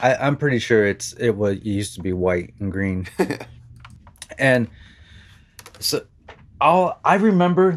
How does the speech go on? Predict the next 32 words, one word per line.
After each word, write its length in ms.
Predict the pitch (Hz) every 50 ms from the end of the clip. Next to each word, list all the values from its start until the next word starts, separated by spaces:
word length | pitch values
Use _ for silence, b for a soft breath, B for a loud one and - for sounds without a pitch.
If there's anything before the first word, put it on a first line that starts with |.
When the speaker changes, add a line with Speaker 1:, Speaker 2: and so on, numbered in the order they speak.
| 139 127
Speaker 1:
that 280 | 143 139 151 147 -
being 220 | 156 151 151 143 139
in 100 | 135 131
my 260 | 127 123 123 120 110 - _ -
grandfather's 1000 | - 131 127 127 135 127 - 131 117 110 107 110 107 107 101 98 - - - - - _ _ _ - - - - - - - - - -
office. 400 | 113 110 107 - - 104 101 -
This 180 | 139 139 -
is 140 | - 123 104 -
the 240 | - - - 107
non-working 1200 | 98 101 107 120 120 123 123 117 107 104 90 101 - - _ - 98 87 - 92 87 85 85 85 85 _ _ - - _ _ - _ -
grandfather 580 | - 92 82 82 80 - 80 78 80 85 85
on 140 | 82 87 85
the 80 | 85 82
other 160 | 90 92 90
side 220 | - 95 85 82
of 60 | 80
the 40 | 78
family. 360 | - 90 85 85 80 87 87 - B B B B B B B B B B B
But 80 | - 113
I 80 | 120 127
always 220 | 143 165 175 147
remember 300 | 139 139 123 123 123 131
it 80 | 127 107
being 180 | 117 117 113 110
in 160 | 110 110 107
his 140 | 107 95 -
home 200 | 110 110 98 92
office. 480 | 85 76 - - - - - - - b b b b b b -
It 60 | 123
was 200 | 113 113 104 95 - -
always 480 | 110 113 117 123 127 135 131 117 101 95
there. 400 | 110 104 95 92 92 95 92